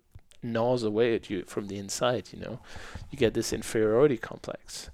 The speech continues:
And I think that's why today we've got this youth that's pretty messed up. If you live in a little rural town of, I don't know, Kentucky or something, in a world without smartphones, maybe you don't really care that there's an,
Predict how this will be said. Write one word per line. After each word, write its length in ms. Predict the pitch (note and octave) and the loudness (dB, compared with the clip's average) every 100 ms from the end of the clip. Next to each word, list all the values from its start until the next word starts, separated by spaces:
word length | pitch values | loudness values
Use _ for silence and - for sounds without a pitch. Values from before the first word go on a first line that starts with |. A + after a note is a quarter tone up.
| - | -8
And 440 | G#2+ G#2 G#2 A2 - | -6 -6 -8 -10 -10
I 100 | B2+ | -6
think 280 | - B2+ | -4 -2
that's 260 | A2 A2 - | -2 -2 0
why 120 | A2 | -2
today 380 | G#2 A2+ B2 B2 | -2 0 4 4
we've 180 | G2+ - | 2 -2
got 180 | G#2+ B2+ | -4 -4
this 180 | A2 | -6
youth 240 | A2+ G#2+ - | -4 -4 -4
that's 200 | A2 - | -8 -6
pretty 320 | - A2 A2 - - - - | -6 -4 -6 -10 -20 -20 -16
messed 320 | C3+ G#2+ - C3 | -10 -8 -2 -2
up. 280 | B2+ - - - - | -2 -6 -18 -16 -10
If 180 | - | -2
you 80 | D#3 | 6
live 200 | D3+ C#3+ | 8 8
in 120 | A#2+ | 8
a 40 | A2+ | 2
little 300 | G#2+ A2 G#2+ | 4 4 2
rural 380 | A2 A#2+ A#2 A#2 | 2 2 2 -2
town 440 | - A#2 A2+ A2 | -4 -2 0 -2
of, 200 | G#2 - - - - - - - - - - - - | -6 -10 -20 -20 -20 -18 -18 -20 -20 -20 -20 -20 4
I 140 | C3+ | 6
don't 80 | G#2+ | 6
know, 120 | F#2 | 0
Kentucky 520 | A2 A2+ A2+ C#3+ - | -2 -4 2 2 2
or 80 | E2 | -4
something, 480 | E2+ G2 - A2+ A#2 - | -6 -12 -14 -14 -14 -10
in 140 | - A2+ | -6 -2
a 60 | |
world 300 | A2+ A#2 A#2 | 2 4 4
without 280 | A2 A2 G#2 | 2 -2 -2
smartphones, 920 | - F#3+ B3+ F3 A#2+ G#2+ G#2+ - - - _ _ _ - - | -4 -2 -2 -2 -2 -2 -4 -6 -8 -12 _ _ _ -20 -14
maybe 380 | C#3 C#3+ D3 C#3 | 0 8 8 8
you 120 | A#2+ | 2
don't 320 | A#2 B2+ B2+ - | 4 4 2 -2
really 280 | D3+ B2+ A#2+ | -2 0 0
care 300 | - F3+ F#3+ | 6 8 10
that 200 | C3 G2+ | 6 4
there's 260 | A2 F#2+ A2 | 2 0 -4
an, 260 | F#2+ F#2 | -10 -12